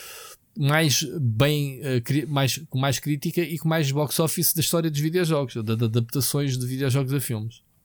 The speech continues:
E portanto consegue-se te-, ter esse grau de respeito e de qualidade. Pá, mas eu não acredito que se nós gozamos e olhamos para o Fast and Furious como azeite, até o Ricardo, né, de não aparecer um estúdio interessado.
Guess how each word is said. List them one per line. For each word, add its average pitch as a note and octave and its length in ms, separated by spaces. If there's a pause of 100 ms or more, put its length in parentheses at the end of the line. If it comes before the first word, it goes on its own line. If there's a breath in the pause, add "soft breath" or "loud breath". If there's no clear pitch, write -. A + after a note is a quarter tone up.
(100)
E B2+ 100
portanto A#2 220
consegue-se D#3+ 600 (140)
te-, C3 140
ter C#3 160
esse B2 160
grau C#3+ 400 (440 soft breath)
de - 80
respeito - 600
e - 20
de - 80
qualidade. D#3 500 (440 soft breath)
Pá, D3+ 180
mas C3+ 160
eu D#3 80
não E3 140
acredito C#3 520 (220)
que B2+ 380 (120)
se - 260
nós C#3 220
gozamos A#2+ 540
e B2 60
olhamos B2 360
para - 120
o - 20
Fast B2+ 320
and A#2+ 40
Furious B2 340
como B2+ 240
azeite, A#2+ 500 (200)
até A2+ 200
o G#2+ 60
Ricardo, A2+ 500 (100)
né, A2 260 (880 soft breath)
de C3+ 340
não C#3+ 140
aparecer C3 360
um C#3 100
estúdio C#3 720
interessado. D3 920